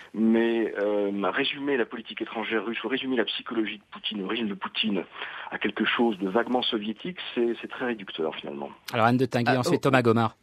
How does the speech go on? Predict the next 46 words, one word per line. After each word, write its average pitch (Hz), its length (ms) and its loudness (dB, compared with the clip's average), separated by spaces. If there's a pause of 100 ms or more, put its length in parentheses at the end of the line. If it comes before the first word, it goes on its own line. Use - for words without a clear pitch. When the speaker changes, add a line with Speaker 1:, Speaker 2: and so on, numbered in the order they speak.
Speaker 3:
oui, 165 160 0
alors 156 220 2
ça, 196 160 -2
je 180 80 -2
suis 165 140 -8
complètement 165 560 -2
d'accord 151 400 -4
avec 147 240 -6
ce - 140 -8
que 143 280 -4
vient 139 300 -6
de 139 140 -8
dire, 143 340 -8
euh, 135 300 -6
Arnaud 135 320 -6
Dubien. 165 360 2
Il 135 140 0
n'est 139 100 -2
pas 135 160 -8
question 180 600 -4
de 143 140 -6
reconstituer 160 1160 -4 (280)
l'U 156 240 2
R 151 140 0
S 147 220 -2
S 175 220 0
et 147 60 -2
d'avoir 147 340 0
un 147 80 -2
projet 156 360 -6
soviétique. 160 680 -6
Et 143 40 -4
ça, 156 240 0
ce - 220 -10
sont 147 260 -6
des 143 160 -4
termes 165 300 -2
qui - 160 -12
vraiment 151 400 -4 (380)
ne, 147 160 0
ne, 151 180 -2
ne 160 140 0
conviennent 156 480 -4
plus - 160 -12
du 170 160 -6
tout. 214 240 0